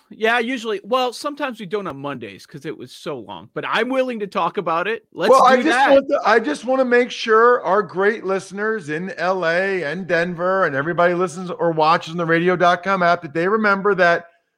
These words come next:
Speaker 2: my college basketball expertise of Illinois laying the two against Iowa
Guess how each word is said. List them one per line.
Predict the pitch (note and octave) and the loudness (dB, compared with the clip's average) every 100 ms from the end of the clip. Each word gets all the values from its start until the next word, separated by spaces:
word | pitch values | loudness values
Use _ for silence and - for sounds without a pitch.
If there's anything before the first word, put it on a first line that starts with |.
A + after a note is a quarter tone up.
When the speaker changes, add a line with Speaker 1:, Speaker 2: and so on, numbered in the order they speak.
| _ _ _ _ - | _ _ _ _ -10
Speaker 2:
my | C3 D#3 F#3+ A3+ G#3 G#3 A3+ A#3 _ _ _ | -4 2 6 6 6 4 2 -2 _ _ _
college | - E3+ F#3 G#3+ C#3 | 0 4 4 2 0
basketball | F#3+ F#3 G3 - G#3 G3+ E3+ | 2 2 0 -4 -4 -4 -4
expertise | F3+ - - G#3+ G#3 F3+ D3+ F3 F#3+ - - _ _ | -8 -10 -8 -8 -8 -10 -10 -10 -14 -20 -20 _ _
of | E3 E3 C#3+ | 0 2 2
Illinois | D3 E3+ G3 F3+ F3+ F#3+ F3+ | 2 2 2 2 2 4 2
laying | E3+ D#3 E3 F#3+ G#3 | 0 0 0 -2 -4
the | |
two | G#3 - D#3+ E3 F#3+ | -6 -2 -2 0 -2
against | D3 D3+ D3+ D#3+ F3+ - | -2 -4 -4 -4 -8 -2
Iowa | D#3 D3 B2 A#2+ D3+ D#3+ | 2 4 4 2 0 -2